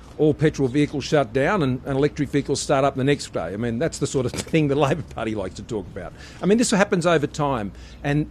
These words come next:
and, and allowing consumers to lead this process, I think, is really important.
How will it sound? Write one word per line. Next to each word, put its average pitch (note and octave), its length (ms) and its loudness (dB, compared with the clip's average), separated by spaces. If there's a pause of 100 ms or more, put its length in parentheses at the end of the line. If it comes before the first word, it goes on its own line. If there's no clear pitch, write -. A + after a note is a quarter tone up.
and, D3 240 -2
and D3 240 0
allowing F#3 600 6
consumers D#3+ 640 0
to D3 120 0
lead D3 320 4
this D#3+ 140 0
process, B2 460 -2
I C3 120 0
think, C3+ 180 -4
is B2+ 160 -2
really D3+ 240 4
important. D3 520 -2